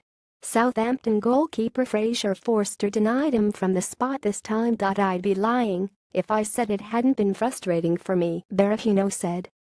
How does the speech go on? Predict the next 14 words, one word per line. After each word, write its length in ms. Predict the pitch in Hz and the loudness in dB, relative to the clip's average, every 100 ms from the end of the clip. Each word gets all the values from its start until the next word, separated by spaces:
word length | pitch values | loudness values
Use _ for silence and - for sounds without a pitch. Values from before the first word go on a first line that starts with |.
| _ _ - | _ _ -2
"I've 200 | 226 - | -2 2
been 180 | 214 | 0
brought 360 | 180 208 240 285 | 2 2 2 0
here 240 | 254 247 | 2 0
to 140 | 247 220 | 0 -4
score 420 | - - 247 277 | -6 -2 0 0
goals 420 | - 208 208 220 | 0 0 0 0
and 160 | 208 196 | 0 2
I 120 | 196 | 2
believe 440 | 202 190 202 208 | 2 0 0 0
I 100 | 220 | 0
can 240 | 233 247 214 | 0 2 4
do 180 | 262 240 | 6 4
that. 380 | 214 175 - | 2 0 -4